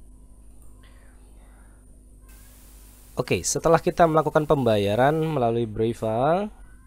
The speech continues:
itu akan ada namanya domain kita tuh sudah terregister di email kita. Nice. Selanjutnya, setelah kita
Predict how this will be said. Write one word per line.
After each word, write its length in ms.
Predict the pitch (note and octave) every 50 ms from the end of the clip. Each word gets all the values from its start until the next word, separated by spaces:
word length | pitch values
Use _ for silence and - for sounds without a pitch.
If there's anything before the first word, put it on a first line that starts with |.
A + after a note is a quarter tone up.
| - - - - - - - - - - - -
itu 220 | - B2+ - E3+
akan 400 | D#3+ C#3 - C#3+ C#3 C#3 C#3 C#3 C3 - - - - - - - - - - - - - - - - - - - - - - - - - - - - - - - - - - - - - - - - -
ada 480 | B2 B2 A#2+ A#2 A#2 C3+ C3 C#3 C3+
namanya 640 | C3+ C3+ C3 B2+ B2+ B2 B2 B2 C3 C#3+ C#3+ C#3+ C#3+
domain 400 | C3+ C3 A#2 A2+ A2 A2 A2+ A2+
kita 240 | A2 G#2+ A2+ - A#2
tuh 160 | - - C3
sudah 560 | A#2+ - - G#2+ G2 G#2 G#2+ G#2+ G#2+ G#2 G#2 - - - - -
terregister 720 | - - G#2 G2+ G2 G#2+ F#2+ - - B2 B2 B2 B2 A#2+ - - - - - - - - - -
di 560 | - G#2+ G#2 G#2+ A2 A2+ A2+ A2+ A2+ A#2 - - -
email 240 | G#2+ G2+ G2+ G2 G2
kita. 400 | F#2 - F#2+ - F2+ D#2+ - - - - - - - - - - - - - - - - - - - - - - - - - - - - - - - - - - - - - - - - - - - - - - - -
Nice. 400 | - G2 F#2+ E2 - - - - - - - - - - - - - - - - - - - -
Selanjutnya, 640 | - - - C#3+ C#3+ B2+ - - - B2 B2 F3 G#3 - - - - - - - - - - - - - - - -
setelah 320 | - - - C#3+ C#3+ D3 -
kita 640 | D#3+ D#3 - D#3 D#3 D#3 D#3 D#3 D#3 D#3 D3+ D3+